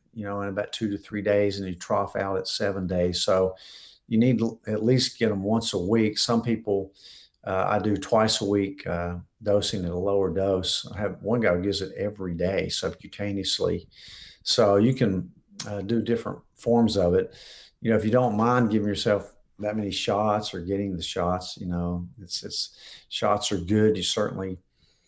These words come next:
uh, will get good results from 'em. Um, but the pellets, I would have to say they're my favorite way. Um, it takes me a few minutes to get 'em in. They last about five to six months in most men.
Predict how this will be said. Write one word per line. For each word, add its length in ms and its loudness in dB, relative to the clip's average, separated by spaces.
uh, 280 0
will 100 0
get 200 -2
good 160 0
results 420 2
from 320 -2
'em. 240 -4
Um, 640 -2
but 180 -2
the 80 -2
pellets, 580 4
I 300 0
would 160 0
have 220 0
to 80 -10
say 260 0
they're 160 -2
my 220 -4
favorite 460 -4
way. 480 -4
Um, 460 -4
it 100 -6
takes 380 0
me 100 -6
a 40 -6
few 180 -6
minutes 340 2
to 80 -8
get 140 -2
'em 120 -2
in. 360 2
They 160 0
last 560 0
about 400 -8
five 300 0
to 60 -6
six 360 -4
months 320 -4
in 100 -6
most 320 -2
men. 580 -2